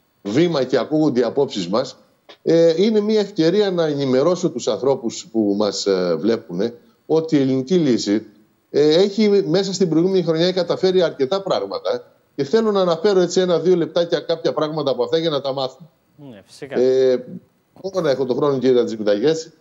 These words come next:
Speaker 2: Ναι, ναι.
Speaker 1: Λοιπόν, πρώτα-πρώτα έχουμε καταθέσει σύσταση, ε, για, ε, ε, για εξεταστική επιτροπή για τις πρέσπες.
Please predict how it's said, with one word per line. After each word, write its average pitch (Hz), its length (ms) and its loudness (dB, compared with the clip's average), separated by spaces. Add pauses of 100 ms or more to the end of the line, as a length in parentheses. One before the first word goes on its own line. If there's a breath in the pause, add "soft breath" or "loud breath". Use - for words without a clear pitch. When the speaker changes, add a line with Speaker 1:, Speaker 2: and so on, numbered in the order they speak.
(120)
Speaker 2:
Ναι, 147 140 -10
ναι. 143 80 -6
Speaker 1:
Λοιπόν, 135 260 -2
πρώτα-πρώτα 214 800 -2
έχουμε 196 260 -4
καταθέσει 185 560 -2
σύσταση, 160 720 0
ε, 151 140 0
για, 139 280 2
ε, 135 500 0
ε, 117 500 2
για 113 260 0
εξεταστική 123 480 -2
επιτροπή 165 640 0 (280)
για 147 180 -4
τις - 160 -16
πρέσπες. 123 520 -8